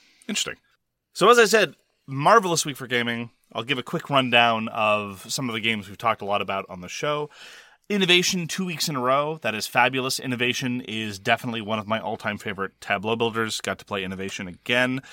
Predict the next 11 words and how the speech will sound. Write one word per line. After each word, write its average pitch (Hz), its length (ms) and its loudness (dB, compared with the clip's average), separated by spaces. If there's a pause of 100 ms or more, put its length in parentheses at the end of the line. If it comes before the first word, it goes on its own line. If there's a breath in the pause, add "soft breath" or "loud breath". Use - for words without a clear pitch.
(360 loud breath)
Got 156 140 4
to - 40 -12
play 160 160 6
A 127 40 4
Feast - 260 -4
for 147 140 -2
Odin 185 480 4
with 143 100 -12
the 135 80 -8
Norwegians 139 540 0
expansion. 147 680 0